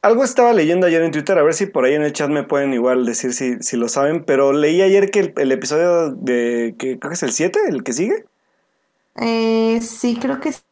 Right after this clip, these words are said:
Speaker 2: sí, ahorita
Speaker 1: Es
Speaker 2: te
Speaker 1: el,
Speaker 2: digo.
Speaker 1: es el episodio que se llama Marcela, que supo-, suponemos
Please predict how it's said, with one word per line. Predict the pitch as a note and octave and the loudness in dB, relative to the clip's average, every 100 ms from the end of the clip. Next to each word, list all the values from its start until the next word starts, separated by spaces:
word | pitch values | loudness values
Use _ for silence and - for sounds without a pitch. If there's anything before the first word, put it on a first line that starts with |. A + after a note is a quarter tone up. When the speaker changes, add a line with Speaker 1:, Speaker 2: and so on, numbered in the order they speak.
| - | -8
Speaker 2:
sí, | - A#3+ A3+ | -4 -4 -4
ahorita | G#3 G#3+ D#3+ | -4 0 0
Speaker 1:
Es | D3+ | 2
Speaker 2:
te | G3 | 2
Speaker 1:
el, | |
Speaker 2:
digo. | E3+ | 2
Speaker 1:
es | D#3+ | 2
el | F#3 | 2
episodio | E3 - D#3 | 0 0 -2
que | D3 | 0
se | D3 | -2
llama | C3+ C#3+ C#3+ C#3 | 0 2 2 2
Marcela, | C3 C#3+ D3 G#3 F#3 F3+ | 2 2 4 4 4 2
que | C#3 B2 B2 | 0 0 0
supo-, | A#2+ B2 D3 C#3 - | -2 -2 0 0 0
suponemos | F#3+ A3+ F#3+ D3 C#3+ C3+ C3+ - | 2 2 2 2 2 0 -2 -6